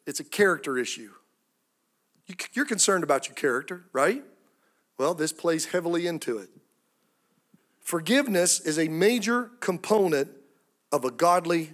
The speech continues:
lifestyle. It's who you are. It's not a matter of exception to the rule. It is the rule.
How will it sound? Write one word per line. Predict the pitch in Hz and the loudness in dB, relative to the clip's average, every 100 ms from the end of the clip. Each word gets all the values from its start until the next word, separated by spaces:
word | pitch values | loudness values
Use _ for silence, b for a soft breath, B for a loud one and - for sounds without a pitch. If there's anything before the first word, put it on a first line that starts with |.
| - - | -16 -8
lifestyle. | 139 139 - - - - _ _ _ _ _ _ _ _ _ b | -6 -4 -8 -12 -16 -20 _ _ _ _ _ _ _ _ _ b
It's | 208 - | -4 -2
who | - 269 | 0 0
you | 226 208 | 2 2
are. | 214 151 95 - _ _ b b b | 2 -2 -10 -20 _ _ b b b
It's | 190 190 | 0 4
not | 202 277 | 4 4
a | |
matter | 240 233 226 233 240 269 | 4 4 6 6 4 2
of | 185 170 170 160 - - _ _ _ _ _ - | 2 4 4 0 -8 -14 _ _ _ _ _ -6
exception | 143 - 247 247 - 190 170 | 0 4 4 2 0 -2 -2
to | 180 | -2
the | 160 | 0
rule. | 160 233 165 123 135 _ _ _ _ _ | 0 0 -2 -6 -16 _ _ _ _ _
It | 151 151 151 | -6 -6 -2
is | 202 208 143 - - | 0 0 -4 -12 -10
the | 127 | -6
rule. | 123 113 92 | -4 -6 -10